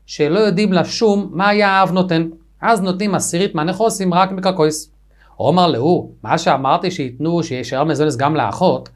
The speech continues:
אילו רוצו שפחו לשמשון." אם הבן הזה היה מגיע לאפוטרופוס, אני רוצה שפחה שתשמש, תעשה לי צורכי הבית. מי לא יבין אליי מנכסיו? ודאי שנותנים לו.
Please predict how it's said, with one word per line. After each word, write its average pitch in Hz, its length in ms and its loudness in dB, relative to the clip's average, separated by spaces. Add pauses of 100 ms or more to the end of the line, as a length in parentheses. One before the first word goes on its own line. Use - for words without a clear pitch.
(340)
אילו 240 200 4
רוצו 208 300 0
שפחו 185 360 -2
לשמשון." 123 500 -4 (580)
אם 240 200 0
הבן 156 540 2
הזה 156 160 0
היה 165 100 4
מגיע 165 260 2
לאפוטרופוס, 190 680 -2
אני 202 140 -6
רוצה 226 260 -2
שפחה 208 500 -4 (300)
שתשמש, 214 760 -2
תעשה 160 400 0
לי 180 140 2
צורכי 170 320 -2
הבית. 156 420 2 (320)
מי 143 100 2
לא 165 80 6
יבין 143 320 4
אליי 147 180 4
מנכסיו? 135 560 -2
ודאי 214 180 4
שנותנים 185 360 -2
לו. 170 180 -2